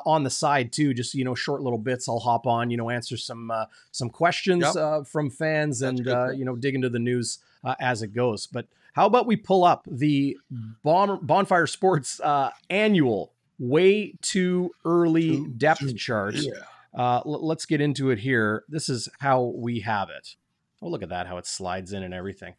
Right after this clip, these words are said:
Speaker 1: So here is how I have the Winnipeg Blue Bombers offense to start. Uh, of course, Stanley Bryant, Jeff Gray, Chris Kolinkowski, Pat Neufeld, Jamarcus Hardrick, uh, across the top, uh, starting on the offensive line.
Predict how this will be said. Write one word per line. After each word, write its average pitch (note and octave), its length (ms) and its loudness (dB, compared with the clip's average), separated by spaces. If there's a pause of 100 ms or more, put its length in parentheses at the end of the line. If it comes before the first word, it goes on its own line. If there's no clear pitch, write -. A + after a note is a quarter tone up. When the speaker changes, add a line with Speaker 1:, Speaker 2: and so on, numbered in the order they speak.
(240)
Speaker 1:
So D#3+ 380 2
here G3+ 440 0
is E3 440 2
how D3 240 2
I D3 220 6
have C3+ 400 4
the C3 220 0
Winnipeg C3+ 400 -4
Blue C3 120 -6
Bombers B2 400 -4
offense D3 540 -8 (420)
to C#3+ 100 -4
start. D#3+ 480 2 (120)
Uh, C#3+ 180 2
of D3 160 -6
course, - 460 -8 (220)
Stanley G3+ 380 4
Bryant, A#2+ 400 0
Jeff F#3 300 0
Gray, C3 280 2
Chris E3 260 -2
Kolinkowski, C#3 800 0
Pat D#3 260 2
Neufeld, C3+ 400 -2
Jamarcus C3 480 -4
Hardrick, B2+ 480 -2 (340)
uh, B2+ 200 2
across D3 480 0
the C#3+ 140 -2
top, C#3 540 0
uh, B2+ 320 2
starting D3+ 420 -2
on C3+ 120 0
the C3+ 80 0
offensive B2+ 520 -2
line. A#2+ 320 -2